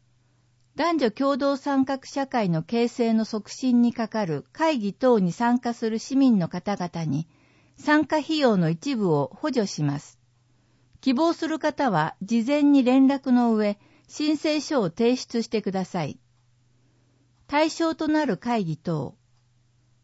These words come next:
東京都及び東京都に隣接する地域で開催される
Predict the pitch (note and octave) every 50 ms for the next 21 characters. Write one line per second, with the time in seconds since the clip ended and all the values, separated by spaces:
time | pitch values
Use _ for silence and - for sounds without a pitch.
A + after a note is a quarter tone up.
0 | _ _ - D4+ D#4+ E4 C#4 - - F4 D#4+ C4+ - - F#3 E3 - - _ -
1 | C4 D4 C#4 B3 G#3 D#3 D#3+ D3+ C#3+ - _ _ - D#4 E4 E4 - - E4 E4
2 | D#4+ - - A3+ F#3 F3+ E3+ E3 A3+ B3 C4 C#4 - C#4+ C4 - - - - B3+
3 | B3 B3 A#3+ - - C4 B3 A#3 - G#3 D#3+ D#3+ D#3 - - G#3+ A3 A3+ A3 -
4 | A#3+ A3 G#3+ G3+ - G#3 F#3+ G3 G3 F#3 F3 F3 F3+